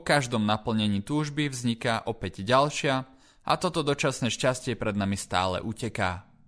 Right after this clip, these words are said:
Kde sa podiel úsmev na tvári? A kde zmizlo šťastie, ktoré sme mali ako deti? „Mal by si už vstávať.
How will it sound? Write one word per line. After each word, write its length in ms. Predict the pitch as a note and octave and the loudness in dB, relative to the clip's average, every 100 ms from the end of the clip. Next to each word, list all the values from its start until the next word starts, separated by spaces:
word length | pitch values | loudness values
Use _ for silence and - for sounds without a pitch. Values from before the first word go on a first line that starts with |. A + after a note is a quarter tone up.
| - - | -20 -12
Kde 320 | A2+ A#2 D3+ | -6 0 0
sa 240 | - F#3+ D#3+ | 4 2 2
podiel 480 | - C3 C3+ B2 A2+ | 2 2 4 4 4
úsmev 320 | A2 - A2+ G#2+ | 0 2 2 2
na 160 | G2+ | 0
tvári? 480 | - A#2+ B2 B2+ B2 - - - - | 0 4 4 2 -4 -12 -20 -20 -8
A 160 | A2 A2+ | -6 0
kde 160 | B2+ | 2
zmizlo 480 | D3 D#3 D#3 D3+ B2+ | 4 4 0 2 0
šťastie, 560 | - - A#2+ - - A#2 | 0 2 2 2 -4 -6
ktoré 240 | - A2 A2 | -2 -2 0
sme 160 | A2+ | 2
mali 320 | G2+ G2 G2 F#2 | 2 2 2 0
ako 240 | G#2 G2+ | -2 -6
deti? 560 | G2+ G2 - C3 D#3+ _ _ - - - - - - - - _ _ - - - G2+ | -4 -4 -4 -6 -6 _ _ -20 -20 -20 -20 -20 -20 -20 -20 _ _ -20 -20 -6 0
„Mal 160 | G2 | 2
by 160 | G2+ A2+ | 2 0
si 160 | - G#2+ | 0 0
už 160 | - | -2
vstávať. 1040 | - - A2 A2+ C3+ A#2+ A2 A2 - - | -6 -2 2 4 4 4 2 -2 -8 -18